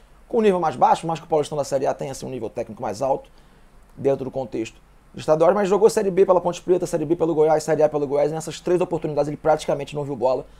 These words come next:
não conseguiu jogar tão bem. É um jogador jovem ainda, por mais que não seja tão novinho, né, vinte e cinco anos de idade, mas sinceramente, porque o Santos precisa hoje, para as carências que tem ali, pra urgência de bons reforços,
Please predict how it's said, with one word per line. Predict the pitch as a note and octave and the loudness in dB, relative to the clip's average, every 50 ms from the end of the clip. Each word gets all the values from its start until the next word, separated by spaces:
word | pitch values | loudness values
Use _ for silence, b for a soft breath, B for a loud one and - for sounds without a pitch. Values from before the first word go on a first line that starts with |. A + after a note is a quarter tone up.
| b b b b - | b b b b -2
não | D3+ F#3 G3 | 0 0 2
conseguiu | F#3+ F3 - - D#3 D#3+ | 0 -2 -2 -2 0 0
jogar | D3 C3 - C#3 | 0 0 0 -2
tão | - C3+ C3+ | -4 -6 -6
bem. | F3+ A#3 | -2 -2
É | |
um | C4 | 2
jogador | - B3 A3 G#3+ E3+ | 2 4 4 4 4
jovem | B2+ F#3 F3+ F3 E3+ D#3 E3 F#3 A3+ C4 | 4 6 6 6 6 4 0 -4 -4 -6
ainda, | B3 G3+ | -6 -6
por | - D#3 | -4 -2
mais | D3+ D#3 | -2 -2
que | - | -2
não | D#3+ | -6
seja | C3+ D3+ C#3+ | -6 -6 -4
tão | - - D3+ | -2 -2 -2
novinho, | D3+ C#3+ C3+ - - D#3 | -2 -4 -6 -6 -4 -4
né, | D3+ C3+ | -4 -4
vinte | D3+ D3+ - | -6 -8 -10
e | |
cinco | - - F3+ F#3 F3 - b b b b b b b b b b | -8 -8 -8 -8 -8 -12 b b b b b b b b b b
anos | - C#3 D3+ | -4 -2 0
de | D3 E3 | 2 2
idade, | E3+ | 2
mas | F3+ F3 D#3 | 2 0 -2
sinceramente, | - G#3+ G3 - G#3 F#3+ E3+ G3 G#3 G3+ - - | -2 -2 0 0 0 2 2 0 0 -2 -4 -6
porque | F3 E3 F#3 | -6 -4 -4
o | E3 | -2
Santos | F#3+ G3 F#3+ - | -2 -4 -6 -2
precisa | - G3 F3+ E3 - G#3+ A#3 G3+ F3+ | 0 0 0 0 0 -2 2 6 6
hoje, | G3 A3 G#3 - | 8 8 6 4
para | F#3 | 2
as | F3+ F3+ | -2 0
carências | - - F#3+ E3 F#3+ A3+ B3 A#3+ - - E3+ - | 2 2 4 4 4 4 2 0 -2 -4 -8 -14
que | - | -8
tem | - G3 F3+ | -4 -2 -2
ali, | F3+ G3 | -2 0
pra | - G#3+ G3+ | 0 0 0
urgência | E3+ D#3+ B2+ F3 A3+ B3 A#3 G#3 G3 | 0 2 4 6 6 6 4 2 -2
de | E3 | -2
bons | D3+ D#3 D#3 | -2 -2 -2
reforços, | D3 D3+ - G3+ G#3 E3 C3+ - - b | -2 -2 2 4 4 4 4 2 -4 b